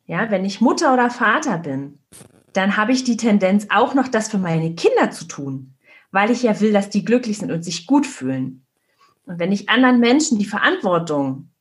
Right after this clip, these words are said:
für diese Gefühle gebe, dann versuche ich, Lehrer zu ändern, Freunde der Kinder, ähm, Familie, ja, auch da in dem Umfeld, das ist so anstrengend.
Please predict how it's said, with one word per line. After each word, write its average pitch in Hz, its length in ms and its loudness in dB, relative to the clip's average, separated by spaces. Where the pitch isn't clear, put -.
für - 120 -12
diese 170 240 -4
Gefühle 165 360 -4
gebe, 151 280 -4
dann 170 220 0
versuche 170 340 -4
ich, 165 140 -6
Lehrer 226 420 2
zu - 160 -6
ändern, 190 540 0
Freunde 196 560 2
der 185 140 0
Kinder, 180 460 -6
ähm, 151 440 -8
Familie, 233 920 4
ja, 165 260 -2
auch 208 360 0
da 240 320 2
in 196 160 -2
dem 175 220 -4
Umfeld, 190 760 0
das 196 220 -4
ist - 260 -10
so 311 200 0
anstrengend. 208 1000 0